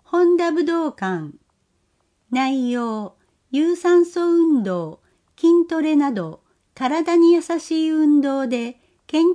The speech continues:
康寿命を延ばそう。費用、会費、月千円。問い合わせ、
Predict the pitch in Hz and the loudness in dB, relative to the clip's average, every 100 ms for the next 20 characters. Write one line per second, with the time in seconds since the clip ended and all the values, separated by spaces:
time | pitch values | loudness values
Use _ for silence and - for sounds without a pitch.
0 | 359 349 349 330 349 294 247 220 196 180 | 0 -2 0 2 4 4 2 -4 -4 -6
1 | 185 226 240 - 247 214 165 156 _ _ | -4 -4 -6 -8 -8 -6 -8 -12 _ _
2 | _ _ _ _ _ _ _ _ 349 339 | _ _ _ _ _ _ _ _ 0 0
3 | 262 202 165 - _ _ _ 302 311 311 | 0 -6 -8 -12 _ _ _ -4 -2 -2
4 | - 285 277 - - - 330 - 339 311 | -2 -4 -4 -8 -18 -6 -6 0 2 2
5 | 233 190 170 151 - _ _ _ _ _ | 0 -4 -6 -10 -18 _ _ _ _ _
6 | _ _ _ - 311 320 330 311 302 285 | _ _ _ -8 -4 -2 -2 -4 -6 -8
7 | - 269 247 | -6 -6 -8